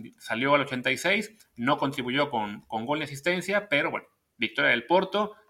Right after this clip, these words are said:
Tecate sigue ahí, eh, siendo jugador fijo en ese equipo, jugador clave, más allá de la derrota contra el Chelsea, y en la liga están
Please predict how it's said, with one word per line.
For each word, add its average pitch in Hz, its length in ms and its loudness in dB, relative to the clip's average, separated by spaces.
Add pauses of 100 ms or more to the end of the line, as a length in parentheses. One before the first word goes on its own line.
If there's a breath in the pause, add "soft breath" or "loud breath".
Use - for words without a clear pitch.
Tecate 123 380 2
sigue 120 260 -2
ahí, 123 320 0 (160 loud breath)
eh, 101 160 -8
siendo 120 420 -4
jugador 117 360 -6
fijo 135 320 -4
en 117 80 -6
ese 113 140 -12
equipo, 151 320 -6
jugador 110 220 -4
clave, 139 320 0 (120)
más 117 320 0
allá 113 120 0
de 110 40 0
la 107 80 0
derrota 117 160 -2
contra 113 180 -8
el 110 60 -10
Chelsea, 190 360 0 (580 soft breath)
y 196 340 0 (220 soft breath)
en 113 140 0
la 120 80 6
liga 180 280 4
están 147 540 2